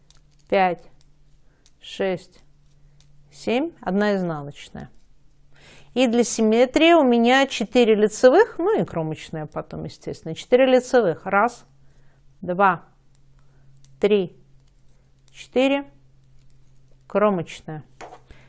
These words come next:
Первый ряд готов. Переворачиваем. Видите, второй ряд визуально с лицевой стороны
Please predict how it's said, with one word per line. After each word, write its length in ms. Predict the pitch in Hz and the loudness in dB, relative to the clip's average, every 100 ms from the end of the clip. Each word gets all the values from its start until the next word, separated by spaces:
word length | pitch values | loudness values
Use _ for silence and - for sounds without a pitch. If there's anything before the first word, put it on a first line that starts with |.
| _ - | _ 2
Первый 360 | 320 320 277 | 4 6 6
ряд 220 | 262 254 | 6 6
готов. 380 | 233 220 208 202 | 4 4 2 2
Переворачиваем. 800 | 285 294 294 277 233 214 - 220 | 2 8 10 10 8 4 0 2
Видите, 340 | 311 294 - 214 | 2 2 0 -4
второй 580 | - 233 262 277 247 | 4 6 6 8 6
ряд 540 | - 247 302 359 403 - - - - - - | 6 6 8 8 6 -6 -20 -20 -20 -20 -4
визуально 580 | 208 220 262 240 196 185 | 0 4 8 8 8 2
с 100 | - | 0
лицевой 440 | 220 220 226 214 | 0 2 2 2
стороны 640 | 208 220 214 233 311 381 | 2 2 2 4 2 2